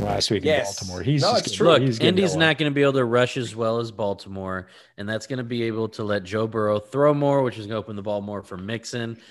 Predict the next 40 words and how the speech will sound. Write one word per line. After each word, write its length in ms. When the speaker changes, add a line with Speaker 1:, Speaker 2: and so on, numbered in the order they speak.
Speaker 3:
I 160
don't 460
think 200
Mixon's 440
gonna 160
be 80
able 120
to 80
hit 100
a 60
hundred 200
yards. 360
It'd 100
be 80
nice, 420
but 240
I 60
really 260
don't 180
care. 440
Burrow's 340
gonna 140
be 140
the 100
one 240
getting 260
all 140
the 80
yards. 420
It's 180
gonna 200
be 100
closer 460
than 140
you 100
think. 440
They're 140
definitely 380
gonna 220
beat 420